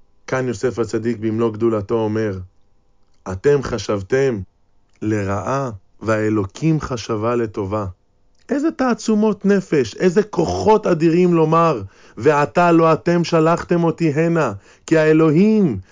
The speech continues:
וישימני לאב לפרעה ולאדון לכל ביתו ומושל בכל ארץ מצרים." לא עשיתם לי שום דבר. הלב שלי נקי כלפיכם לגמרי. הכל היה מאת השם יתברך. כזו אמונה תמימה,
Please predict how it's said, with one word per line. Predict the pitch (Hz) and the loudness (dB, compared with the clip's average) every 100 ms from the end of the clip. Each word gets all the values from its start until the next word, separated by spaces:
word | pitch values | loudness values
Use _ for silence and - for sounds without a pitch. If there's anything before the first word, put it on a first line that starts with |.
| - | -4
וישימני | 127 156 156 - 165 165 208 202 190 | 2 4 2 2 2 4 6 6 6
לאב | 175 170 185 170 | 4 4 2 2
לפרעה | 165 160 160 143 170 | 0 2 0 4 4
ולאדון | 165 156 151 160 | 4 2 2 2
לכל | 156 147 156 | 0 0 0
ביתו | 143 143 151 | 0 0 0
ומושל | 147 143 143 | -2 -2 -4
בכל | 139 131 143 | -4 -2 -2
ארץ | 143 135 | -2 -2
מצרים." | 135 - 143 135 117 - _ _ _ 131 | -10 -6 -4 -4 -8 -16 _ _ _ 0
לא | 151 | 0
עשיתם | 156 165 165 | 2 0 2
לי | 160 | 0
שום | 151 165 | 0 0
דבר. | 160 151 165 135 104 _ _ _ _ _ _ _ _ - | 0 2 0 -2 -8 _ _ _ _ _ _ _ _ -4
הלב | 135 151 170 | 0 2 2
שלי | - 165 170 | 0 0 4
נקי | 175 175 180 - 214 214 | 4 4 0 0 0 0
כלפיכם | 202 196 196 - 190 185 | 2 2 2 0 2 2
לגמרי. | 170 180 180 147 110 98 _ _ _ _ - | 2 2 2 0 -4 -8 _ _ _ _ -10
הכל | 120 - 165 156 | -10 -2 0 2
היה | 147 151 | 2 0
מאת | 147 139 135 127 | -2 -2 -2 -4
השם | 120 127 127 | -6 -6 -6
יתברך. | 117 113 110 107 - - _ _ _ _ _ _ _ _ | -6 -6 -4 -6 -10 -20 _ _ _ _ _ _ _ _
כזו | - 98 110 147 | -12 -6 0 0
אמונה | 143 123 123 | 0 -2 -4
תמימה, | 120 113 110 113 110 | -6 -8 -6 -4 -6